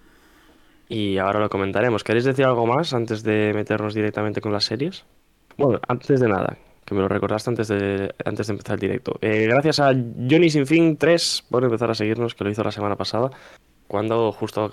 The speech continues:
terminábamos el, el directo. Ahora sí, eh, lo que os preguntaba.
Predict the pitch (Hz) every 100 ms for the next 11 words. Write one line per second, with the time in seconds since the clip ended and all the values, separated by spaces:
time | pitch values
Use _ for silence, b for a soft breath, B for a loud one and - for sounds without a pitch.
0 | - - 92 95 95 98 98 98 - -
1 | 101 98 95 - - - 98 - - -
2 | b b _ - 113 107 - _ _ _
3 | _ - 98 95 98 - 98 98 101